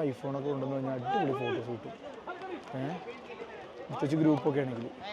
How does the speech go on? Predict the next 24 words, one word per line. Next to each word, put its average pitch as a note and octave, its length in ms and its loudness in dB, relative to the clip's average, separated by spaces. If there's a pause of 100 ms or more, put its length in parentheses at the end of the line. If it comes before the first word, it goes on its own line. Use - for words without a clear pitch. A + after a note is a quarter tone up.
അതെന്തായാലും D3+ 480 6
ട്രാവൽ D#3 240 6
ചെയ്യുന്ന D#3+ 180 4
സമയത്ത് D3+ 280 2
ആരുടെങ്കിലും D#3 420 6
ഇല്ലാന്നുണ്ടെങ്കിൽ D#3+ 500 6
ആരുടെങ്കിലും C#3 360 0
വന്നിട്ട് C3 220 -4 (400)
ഈ E3 100 2
കുതിര D#3+ 200 6
ഇവിടെ D#3+ 180 6
പെട്ടു. C3+ 280 0 (240)
ആ, D#3 140 4
ചലോ, D#3 160 6 (120)
പോയിക്കോ, F3 220 8
പോയിക്കോ, G3 200 10
പോയിക്കോ. F3 160 6 (1120)
ആ, - 20 -2 (360)
പോയി C3+ 220 8
പോ. B2 80 0 (1400)
കുതിരക്ക് C#3 440 -2
മലയാളം D3+ 360 6
അറിയാം. C3+ 240 2 (1500)
നമ്മൾ D3 200 0